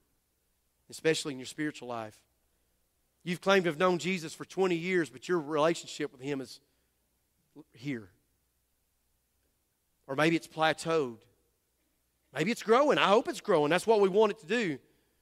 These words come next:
If I'm gonna have fellowship with him, remember last week, la-, last week we talked about to have fellowship with him, I need to get out of darkness.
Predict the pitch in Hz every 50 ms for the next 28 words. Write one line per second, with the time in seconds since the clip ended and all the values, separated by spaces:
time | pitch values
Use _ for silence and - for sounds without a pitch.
0 | _ _ _ _ _ _ - 143 - 185 233 262 254 262 247 - - - 247 262
1 | 285 277 - - - 240 226 - 196 190 - - 226 233 202 180 175 202 226 240
2 | 226 214 202 175 185 220 214 - 240 240 226 - _ 170 185 180 196 - 190 185
3 | 202 226 - 240 240 233 214 - - 214 214 202 190 185 175 165 165 170 - -
4 | 185 190 208 190 - 214 - 175 180 180 170 156 139 - _ _ _ _ - 147
5 | 165 147 123 139 156 151 151 156 143 135 143 123 117 - - 107 104 - - -
6 | -